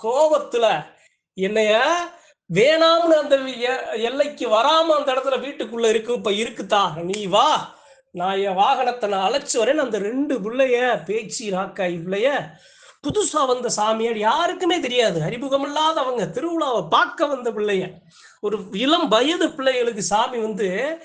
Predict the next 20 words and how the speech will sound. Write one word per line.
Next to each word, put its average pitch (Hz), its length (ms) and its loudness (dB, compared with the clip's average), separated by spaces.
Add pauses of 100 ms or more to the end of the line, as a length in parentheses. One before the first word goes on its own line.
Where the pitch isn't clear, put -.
(300)
இருக்கிற 302 440 2
ஊர் 311 220 2
மக்கள் 285 380 2
எல்லாத்தையும் 311 720 2
கூட்டு 277 260 -4
போகுது. 202 300 0
எங்க 247 360 0
அந்த 185 320 0
சாமியாடி 262 460 0
பெருமக்கள் 208 360 -2
வீடு 277 240 -2
இருக்கு 196 220 -4
பாத்தீங்களா? 185 500 0
தெரியாதே, 277 480 2
சாமி 302 400 2
வந்துருச்சே, 240 520 -2 (500)
தெரியும்ல? 269 520 2
போய் 277 560 2 (440)
கதவை 269 500 2
தட்டி 240 720 0